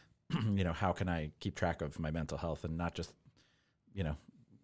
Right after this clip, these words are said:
wallow away and, you know, and sit in that?" So, um, you know, I, I think it's super important to have that, that support network here. Um, you were also in the initial meeting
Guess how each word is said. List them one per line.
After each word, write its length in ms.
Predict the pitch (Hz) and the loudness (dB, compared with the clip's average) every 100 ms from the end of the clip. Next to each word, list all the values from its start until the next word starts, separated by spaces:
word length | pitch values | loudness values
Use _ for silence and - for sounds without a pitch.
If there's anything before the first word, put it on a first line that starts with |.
| - - - _ - | -20 -20 -20 _ -8
wallow 320 | 101 95 90 | 4 6 8
away 320 | 90 90 98 | 8 6 6
and, 240 | 92 76 117 | 4 2 2
you 60 | |
know, 120 | 90 87 | 2 4
and 160 | 90 | 2
sit 200 | - 92 | 2 2
in 100 | 82 | 0
that?" 260 | 73 78 - | -2 -6 -4
So, 260 | 92 82 - - _ _ - | -2 -2 -4 -16 _ _ 0
um, 440 | 95 87 82 80 - | 4 4 2 -2 0
you 100 | 107 | 2
know, 80 | |
I, 200 | 92 113 - | 4 4 4
I 60 | |
think 180 | 110 135 | 4 4
it's 120 | 104 | 2
super 260 | - 113 104 | 2 2 2
important 400 | 87 98 90 87 | 2 2 0 0
to 60 | 82 | 0
have 180 | 87 | 2
that, 200 | 85 87 - | 2 0 -2
that 420 | 82 92 85 80 | -6 -2 -2 -2
support 340 | 85 - 90 | -4 -2 -2
network 340 | 85 92 80 - | 0 -2 -2 0
here. 260 | 87 85 - | 0 0 -2
Um, 360 | 95 87 82 80 - | 0 2 0 -4 -2
you 240 | 110 127 | 4 8
were 360 | 135 104 82 53 | 8 6 2 -2
also 580 | 82 101 120 98 92 92 | 2 4 6 6 6 4
in 180 | 98 92 | 4 4
the 200 | 90 87 | 4 4
initial 340 | 95 95 - 85 | 2 2 2 2
meeting 420 | 87 87 85 | 2 2 0